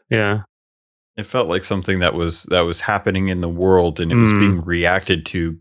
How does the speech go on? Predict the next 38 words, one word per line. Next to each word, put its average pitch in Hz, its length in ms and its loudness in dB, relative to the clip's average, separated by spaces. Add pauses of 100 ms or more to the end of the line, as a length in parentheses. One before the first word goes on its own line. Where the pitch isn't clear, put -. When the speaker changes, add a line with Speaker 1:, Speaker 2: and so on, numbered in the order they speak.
Speaker 2:
beyond 92 500 2
just - 280 -8 (100)
us. 80 460 -2 (580)
Every 104 260 2
time 98 300 2
something 95 340 0
really, 87 280 2 (280)
I 104 120 0
mean, 98 160 4
we 131 120 2
had 139 220 4
an 117 140 2
entire 95 520 2
fort - 600 2 (540)
Speaker 1:
Mm-hmm. 113 120 2
Speaker 2:
convert 95 680 2
into 104 520 0
portions 107 680 2
of, 92 220 4
of, 85 460 2
of 82 300 -2
the, 87 220 2
the 90 180 -8
Sea 113 300 2
of 90 120 -2
the 85 100 -2
Damned, 92 600 0 (480)
and 95 180 2
everyone 113 460 4
on 107 140 2
the 95 100 4
islands 107 420 2
are 107 60 -8
just 101 180 -4
like, 98 220 0 (600)
Speaker 1:
Yeah. 165 200 4
Speaker 2:
"All 117 80 4
right, 104 180 0